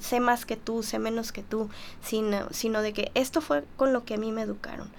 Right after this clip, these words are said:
Tomo esto, pero también creo que hay un mundo afuera, ¿no? Y, y tú como tal, en este caso que dices, yo sí, eh, no fue conflicto para ti tener puras mujeres, eh, y qué padre, y qué padre que te has dado la oportunidad de,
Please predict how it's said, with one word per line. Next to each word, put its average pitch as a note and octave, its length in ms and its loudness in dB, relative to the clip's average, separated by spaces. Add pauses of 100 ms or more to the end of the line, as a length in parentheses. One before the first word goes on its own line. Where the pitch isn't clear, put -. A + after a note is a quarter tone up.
(320)
Tomo C4 320 6
esto, D4 420 2 (360)
pero G#3+ 240 -4
también A3 340 0
creo B3 180 -4
que B3+ 100 -2
hay B3 100 2
un B3 100 4
mundo A#3 280 2
afuera, G#3 400 -2
¿no? G3+ 240 -6 (400)
Y, A#3 240 2
y G#3 260 -2 (260)
tú A#3+ 180 0
como C4 280 4
tal, A#3+ 320 4
en A3+ 160 0
este G#3+ 240 -6
caso G#3+ 380 -4
que G#3+ 100 -6
dices, G#3 340 -6 (480)
yo A3 300 2
sí, G#3+ 260 -4 (420)
eh, G3+ 420 0
no C4 220 8
fue C#4 200 4
conflicto A#3+ 520 0
para G3+ 260 -2
ti G3+ 180 -6
tener G3+ 600 -4 (220)
puras G3 260 -4
mujeres, G#3 600 2 (400)
eh, G#3 180 0
y G#3+ 120 -2
qué C4 160 6
padre, E4+ 520 4
y A#3 180 0
qué A3+ 140 -2
padre B3+ 360 4
que C4 120 -2
te A3+ 140 0
has A3+ 80 0
dado B3+ 260 2
la C4+ 100 0
oportunidad G#3 680 -2
de, A#3+ 320 2